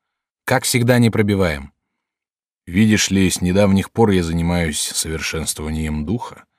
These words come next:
«Ну и чудак! Каково же будет гостям, если ты до того усовершенствуешь свой дух, что перестанешь откликаться? Прямо в дрожь бросает от твоей невозмутимости. Я же не один к тебе пришёл, я к тебе такого гостя привёл. Вставай, пойдём, я вас познакомлю».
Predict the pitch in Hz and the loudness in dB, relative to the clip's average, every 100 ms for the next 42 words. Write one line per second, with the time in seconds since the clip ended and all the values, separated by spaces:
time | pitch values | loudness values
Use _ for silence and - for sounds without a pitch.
0 | _ _ _ _ - 175 202 180 175 151 | _ _ _ _ 2 6 6 6 4 4
1 | 147 - _ _ - 220 208 208 170 160 | 2 0 _ _ 0 4 6 6 4 2
2 | 151 127 127 - 175 190 185 - - 143 | 0 2 2 4 4 2 0 -8 0 2
3 | - 151 160 151 151 156 139 135 139 160 | 2 2 2 4 4 6 4 2 2 2
4 | 139 - 117 - 131 127 117 208 - - | 2 2 0 2 4 4 4 2 0 -10
5 | - - 135 147 - 120 120 139 117 175 | -8 -4 0 0 2 4 4 0 2 2
6 | 185 151 - 78 - _ _ _ - 131 | 4 2 0 -6 -14 _ _ _ 0 2
7 | 139 95 87 202 127 127 123 135 113 107 | 2 2 4 4 6 2 4 4 2 0
8 | - 123 110 104 110 117 123 120 85 - | 0 2 2 2 2 2 2 0 0 -4
9 | 78 - _ _ 101 160 156 151 147 143 | -14 -18 _ _ 2 4 4 4 4 4
10 | 165 - 117 113 98 - 85 90 131 - | 2 2 0 0 0 -2 0 0 0 0
11 | 165 170 147 180 170 131 170 - 101 92 | 0 0 2 4 4 4 4 2 -4 -2
12 | 87 76 - _ _ - 143 160 131 127 | -2 -4 -10 _ _ -2 2 4 4 2
13 | 135 131 123 110 117 104 107 95 78 69 | 4 4 4 4 0 0 0 -2 -4 -6